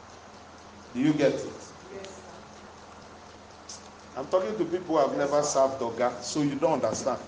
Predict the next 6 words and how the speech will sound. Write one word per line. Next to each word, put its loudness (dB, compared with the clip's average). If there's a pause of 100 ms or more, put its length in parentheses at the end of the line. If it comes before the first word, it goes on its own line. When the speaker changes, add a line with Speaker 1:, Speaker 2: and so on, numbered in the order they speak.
Speaker 1:
Did -8
you -6
serve 2
Oga? 2 (1120)
You -12
see? -4